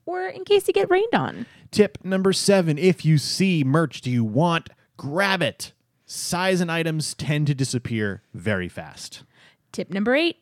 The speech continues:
Speaker 1: set a vibrating alarm thirty to forty-five minutes before show so you don't miss getting in line for them.
Speaker 2: Tip number nine, if houses are not inside the sound stages, wait on those until it gets dark.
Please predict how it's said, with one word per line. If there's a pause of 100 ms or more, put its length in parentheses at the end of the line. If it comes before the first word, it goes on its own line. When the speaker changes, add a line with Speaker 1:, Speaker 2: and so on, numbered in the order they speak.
(220)
Speaker 1:
set
a
vibrating
alarm
thirty
to
forty-five
minutes
before
show
so
you
don't
miss (180)
getting
in
line
for
them. (120)
Speaker 2:
Tip
number
nine,
if
houses
are
not
inside
the
sound
stages,
wait
on
those
until
it
gets
dark.